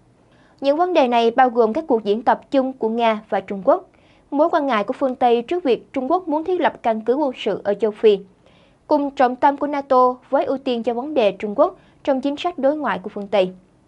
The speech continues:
Ông Stoltenberg kêu gọi nato phải đối phó với sự trỗi dậy về kinh tế, chính trị và quân sự của Trung Quốc, cho biết tuyên bố chung của hội nghị sẽ củng cố chiến lược mới với Trung Quốc.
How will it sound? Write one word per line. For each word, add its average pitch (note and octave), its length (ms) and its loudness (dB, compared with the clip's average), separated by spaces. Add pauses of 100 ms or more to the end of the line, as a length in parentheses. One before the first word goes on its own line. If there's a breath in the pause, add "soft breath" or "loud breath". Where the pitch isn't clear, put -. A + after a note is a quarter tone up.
(600 soft breath)
Ông D4+ 180 2
Stoltenberg B3 680 2 (360 soft breath)
kêu E4+ 160 2
gọi G#3 220 4
nato A#3 460 2
phải G#3 240 -4
đối A#3+ 200 2
phó C4+ 280 0
với F#4 120 -2
sự G#3 300 0
trỗi A3 200 0
dậy F#3+ 260 2
về G3+ 80 -6
kinh G3+ 180 -4
tế, A#3 320 0 (280 loud breath)
chính F4+ 160 -2
trị F#3+ 280 2 (180 loud breath)
và C4+ 80 2
quân D#4 180 0
sự G3 280 0
của G3+ 120 0
Trung G3 220 -8
Quốc, D#4 260 2 (580 soft breath)
cho C4+ 120 2
biết F4+ 240 -2 (140)
tuyên D4 200 0
bố D4+ 140 4
chung C4+ 260 -2
của C#4 80 -10
hội G#3+ 160 2
nghị G3+ 260 0
sẽ G#3+ 240 -4
củng G#3+ 280 0
cố C4+ 220 4
chiến F4 200 -2
lược B3 160 0
mới G#3+ 280 -2
với E4+ 120 -2
Trung G#3+ 260 -6
Quốc. C#4+ 200 2